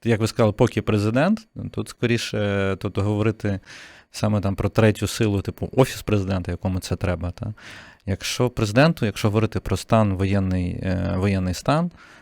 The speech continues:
то у випадку війна в нас закінчиться коли? Коли, е, припиняються бойові дії. Припиняються бойові дії яким чином, як ми говоримо постійно? Е, перемогою. Та? Якщо в нас буде перемога, я собі, ну, слабко уявляю, е,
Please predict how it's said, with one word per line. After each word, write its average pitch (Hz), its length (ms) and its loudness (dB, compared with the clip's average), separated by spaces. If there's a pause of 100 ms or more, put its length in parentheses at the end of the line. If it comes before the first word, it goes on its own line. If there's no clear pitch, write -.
(220)
то 98 200 2
у 95 260 -2
випадку 92 720 -2
війна 104 240 2
в 98 60 4
нас 98 180 4
закінчиться - 560 -4
коли? 156 420 0
Коли, 113 580 -2
е, 98 580 0 (240)
припиняються 107 520 0
бойові 95 260 -2
дії. 87 240 -4
Припиняються 98 540 -2
бойові 98 280 0
дії 95 200 -2
яким 143 280 -2
чином, 113 500 -4
як - 280 -4
ми 104 120 2
говоримо 95 580 0
постійно? 98 540 -4 (480)
Е, 90 340 0 (240)
перемогою. 90 580 2
Та? 117 320 -6
Якщо - 220 -4
в - 20 2
нас 110 140 2
буде 101 200 -4
перемога, 120 520 0 (420)
я 101 120 2
собі, 107 440 0
ну, 113 160 2
слабко - 360 2
уявляю, 107 440 2 (460)
е, 90 640 0